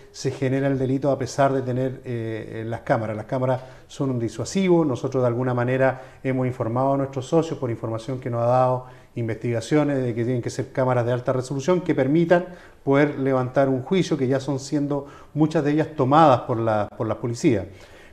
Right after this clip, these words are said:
Pero, y, y además, perdón, por, por, por la fiscalía. Pero independiente a eso,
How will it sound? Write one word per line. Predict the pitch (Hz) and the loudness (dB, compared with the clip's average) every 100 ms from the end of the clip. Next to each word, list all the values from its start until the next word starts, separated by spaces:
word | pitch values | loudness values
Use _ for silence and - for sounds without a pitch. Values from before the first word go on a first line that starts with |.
| - | -2
Pero, | 143 139 143 127 | 4 6 6 4
y, | 127 131 120 | -2 0 2
y | |
además, | 120 120 139 | 4 6 4
perdón, | 135 123 135 | 2 2 2
por, | 131 120 104 | 0 -4 -4
por, | 117 110 | -4 -4
por | - | -2
la | 113 | -4
fiscalía. | 110 127 165 127 92 - - - - | -2 0 4 4 2 -6 -20 -20 0
Pero | 143 135 | 4 6
independiente | 131 135 127 135 175 170 | 6 4 4 4 4 6
a | 175 | 6
eso, | 170 170 196 196 | 8 6 0 -2